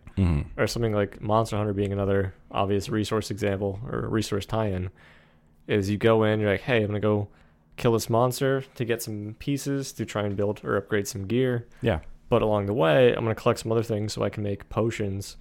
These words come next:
Speaker 1: Mm-hmm.
Speaker 2: or other gear components I might need.
Speaker 1: Right. Like upgrades, things like that. Um, Monster Hunter is probably one of the best examples of a game that is very heavily reliant on the loop,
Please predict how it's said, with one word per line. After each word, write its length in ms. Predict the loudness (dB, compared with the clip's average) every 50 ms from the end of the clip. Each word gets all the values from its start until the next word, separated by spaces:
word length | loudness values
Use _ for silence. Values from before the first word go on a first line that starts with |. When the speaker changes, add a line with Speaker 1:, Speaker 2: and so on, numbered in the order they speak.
| -20 -20 -20 -20 -18 -12
Speaker 1:
Mm-hmm. 120 | -10 -10 -6 -4
Speaker 2:
or 400 | -2 0 2 2 2 0 -2 -4 -8 -12 -10 -4 0
other 220 | 2 2 2 2
gear 240 | 2 0 0 0 -2
components 420 | -2 -4 -6 -4 -4 -4 -4 -4
I 40 | -6 -4
might 180 | -4 -4 -4
need. 300 | -4 -4 -4 -4 -6 -8 -10 _ -14 -6 -2
Speaker 1:
Right. 180 | 0 0 0 -2 _ _ _ _ -20 -20 -20 -20 -20 -20 -20 -16 -8 -6
Like 120 | -6 -4
upgrades, 540 | -2 -2 -2 -2 0 2 2 2 2 0 -2
things 260 | -4 -4 -2 -2 0
like 160 | -2 -2 -2 -2
that. 320 | -2 0 0 -2 -2 -6 _ -20 -20 -20 -20 -20 -20 -20 -20 _ -14 -6
Um, 320 | -4 -2 -2 -2 -2 -4 -6 -8 -6 0
Monster 300 | 2 2 4 4 4 4
Hunter 140 | 4 4 2
is 40 | 2
probably 440 | 4 4 4 6 6 4 4 4 4
one 180 | 4 4 2
of 60 | 2 2
the 80 | 0
best 580 | -2 0 2 2 2 2 0 -4 -12 -14 -18 -14 -10
examples 800 | -8 -6 -6 -4 -2 -2 -2 -2 -2 -2 0 0 0 -2 -2 -4 -8 -6
of 400 | -4 -2 -2 -2 -4 -8 -10 -10 -4 -2
a 80 | -2
game 480 | -2 -2 -2 -4 -2 -4 -4 -6 -8 -8 -6
that 180 | -6 -6 -6
is 280 | -6 -8 -8 -8 -12 -16 -18 _ -20 -20 -20 _ _ -12 -4
very 280 | -2 0 2 2 0 0
heavily 380 | -2 -2 0 0 0 0 0
reliant 480 | 0 -2 0 2 2 2 2 2 0 0
on 160 | 0 0 2
the 80 | 2 2
loop, 300 | 2 2 2 0 -2